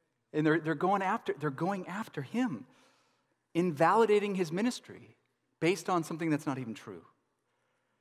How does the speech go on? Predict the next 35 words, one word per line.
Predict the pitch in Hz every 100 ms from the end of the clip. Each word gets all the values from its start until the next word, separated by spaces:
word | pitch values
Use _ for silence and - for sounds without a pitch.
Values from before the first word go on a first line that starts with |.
| _ _ _
This | - 170
was | 170 156
his | 147
entire | 131 127 - 139 127
life | 110 98
from | - 107
conception. | - 101 95 - - 87 87 _ _ _ _ _ _ _
"You | 113
were | 107
born | 92 110 117 120 120
in | 104
immorality." | 131 117 98 92 92 92 - 87 82 _ _ _ _ _
Or | 127
think | 151 175
about | 147 123
Luke | 151 151
chapter | 156 147
two, | 139 165
verse | 139 131
seven. | - 165 135 95 _ _ _ _ _ _ _ _ _ _ _ _ -
"Then | 151
she | 156 156
gave | 143 131
birth | 127 156 156 - -
to | 139
her | 135
firstborn | 135 143 - 143 127
son, | - 165
and | 127
she | 123 127
wrapped | 127 139 -
him | 135
tightly | 147 139 143 131
in | 120
cloth | - 143 113 90